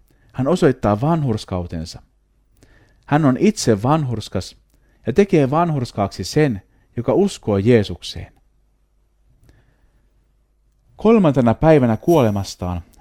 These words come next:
Jeesus nousi kuolleista. Ylösnousemus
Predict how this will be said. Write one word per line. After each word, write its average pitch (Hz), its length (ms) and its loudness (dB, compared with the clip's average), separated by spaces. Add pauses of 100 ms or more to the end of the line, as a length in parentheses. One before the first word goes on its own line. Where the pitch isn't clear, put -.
(240)
Jeesus 143 380 2
nousi 135 360 0
kuolleista. 98 680 -2 (1500)
Ylösnousemus 165 1040 2